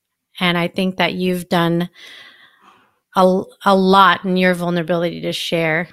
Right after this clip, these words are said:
you know, everything from your trauma and the personal challenges that you've, you know, faced, that you've had to overcome, and, and the honesty of saying what you're still working on,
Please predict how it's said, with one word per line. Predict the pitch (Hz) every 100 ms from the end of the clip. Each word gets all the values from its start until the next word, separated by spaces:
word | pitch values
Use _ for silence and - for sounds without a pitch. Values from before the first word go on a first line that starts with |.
| _ - -
you | 196
know, | 180
everything | 185 180 185 185 175
from | - 180 165 170 -
your | 180 180 180
trauma | - - 175 170 170 165 _ _ -
and | 180 170
the |
personal | 170 175 170 190 170 170 - - -
challenges | 214 185 185 170 165
that | 175 170
you've, | 175 175 175
you | 190 190
know, | 170 165
faced, | - 175 165 - - - - - _ -
that | 180
you've | 180 175
had | 180 175
to | - 185 170 170 - _ _ _ _ _ _ _ _ _ _ _ -
overcome, | 233 233 214 208 202 220
and, | 233 202
and | - 214 208
the | 185
honesty | 190 220 254 226 - 190
of | 180
saying | - 196 202
what | 196
you're | 214
still | 185 - 190
working | 170 208 160 175
on, | 196 208